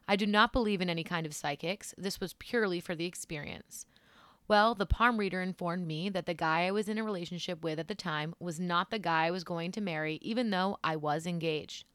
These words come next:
I laughed it off. When we returned to my roommate's house, I went to get ready for bed in her younger sister's room. I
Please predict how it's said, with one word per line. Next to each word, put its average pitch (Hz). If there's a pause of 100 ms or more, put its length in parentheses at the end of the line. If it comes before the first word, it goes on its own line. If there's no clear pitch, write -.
(120)
I 269
laughed 208
it 175
off. 143 (760)
When 226
we 240
returned 269
to 262
my 262
roommate's 214
house, 180
I 185
went 190
to 226
get 208
ready 190
for 214
bed 175
in 185
her 180
younger 180
sister's 170
room. 165 (100)
I 214